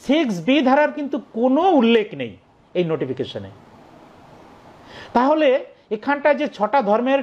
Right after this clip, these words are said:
নাম উল্লেখ আছে, এটা কিসের জন্য, কোন ভিত্তিতেই করলো? হ্যাঁ, সিএ এর উল্লেখ না থাকলেও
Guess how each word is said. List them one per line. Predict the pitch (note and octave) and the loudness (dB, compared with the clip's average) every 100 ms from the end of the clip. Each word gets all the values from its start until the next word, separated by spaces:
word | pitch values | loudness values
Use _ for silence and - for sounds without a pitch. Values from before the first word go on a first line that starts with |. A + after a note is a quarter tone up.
| A3+ | 0
নাম | B3 A#3+ | -2 0
উল্লেখ | G#3+ A#3 B3 | 0 0 0
আছে, | A#3 A#3 A3 | 0 -2 -2
এটা | A#3 A#3 | -4 -4
কিসের | G#3 B3+ G#3+ | -2 0 0
জন্য, | B3 A#3 - | -2 -2 0
কোন | C4 C#4+ | 0 2
ভিত্তিতেই | A3 G#3+ A3+ A3+ G#3+ | -2 -4 -4 -4 0
করলো? | A3 A#3 D#4+ - - _ _ - - - - - - - - - - | -2 -2 -8 -14 -20 _ _ -20 -20 -20 -20 -20 -20 -20 -20 -20 -6
হ্যাঁ, | E3 D#3+ - | -2 -2 -4
সিএ | - G#3 C#4 D4+ | -6 -2 2 2
এর | B3 | 2
উল্লেখ | B3 C4+ C4 F3 | 2 0 0 -2
না | G#3 G3+ | -2 -2
থাকলেও | G3+ B3+ C4 | -4 0 2